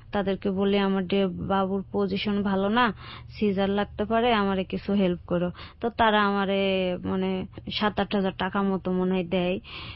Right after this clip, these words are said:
আমার যেদিন পেন উঠছে, আমি পেনে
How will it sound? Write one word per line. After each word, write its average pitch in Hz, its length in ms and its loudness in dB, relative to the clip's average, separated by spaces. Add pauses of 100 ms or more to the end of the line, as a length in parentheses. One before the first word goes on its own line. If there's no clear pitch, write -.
(300)
আমার 233 320 4
যেদিন 254 340 2
পেন 269 300 4
উঠছে, 247 320 0
আমি 220 260 2 (120)
পেনে 254 540 0